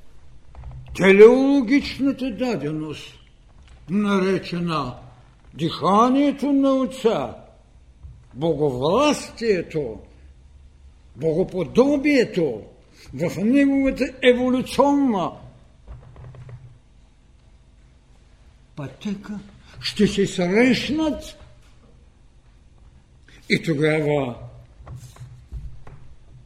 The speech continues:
дадената божественост ще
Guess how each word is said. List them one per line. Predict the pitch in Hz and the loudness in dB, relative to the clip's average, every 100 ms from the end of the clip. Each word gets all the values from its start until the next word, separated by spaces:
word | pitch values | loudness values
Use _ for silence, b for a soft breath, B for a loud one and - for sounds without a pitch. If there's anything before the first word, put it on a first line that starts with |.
| - - - - | -20 -20 -20 -20
дадената | 120 151 156 139 143 139 131 139 | -8 -4 -2 -2 -4 -4 -6 -8
божественост | 107 123 120 160 156 - 175 208 214 208 - - - - - - - - - - - | -8 -8 -6 -6 -8 -10 -10 -8 -8 -8 -12 -20 -20 -20 -20 -20 -20 -20 -20 -20 -14
ще | - - - 185 160 139 123 113 104 90 | -10 -10 0 2 4 2 0 -4 -10 -14